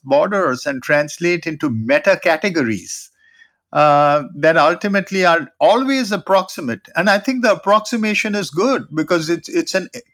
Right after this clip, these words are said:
it's a creative envelope. Nothing is finalized. E-, everything in its approximate nature, uh, has a, a kind of an envelope of uncertainty.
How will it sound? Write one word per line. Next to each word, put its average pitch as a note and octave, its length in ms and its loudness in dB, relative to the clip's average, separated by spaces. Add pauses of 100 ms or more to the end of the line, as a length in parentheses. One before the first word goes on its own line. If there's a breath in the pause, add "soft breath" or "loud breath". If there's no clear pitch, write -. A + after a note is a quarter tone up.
(120)
it's - 160 -4
a F#3+ 80 -2
creative G#3 640 -4
envelope. A3 560 -2 (880)
Nothing G3 440 2
is A#3+ 140 -4
finalized. G#3+ 840 -2 (120)
E-, D#3+ 160 -2 (100)
everything G3+ 920 -2
in E3+ 260 -4
its E3 300 -6
approximate E3+ 760 -2
nature, E3+ 720 0 (440 loud breath)
uh, D3+ 480 4
has F#3 760 2
a, E3 640 0
a D3+ 160 -2
kind F#3+ 260 -2
of D#3 120 -2
an B2 200 -6
envelope F3 760 0
of D#3+ 240 0
uncertainty. F#3+ 840 -2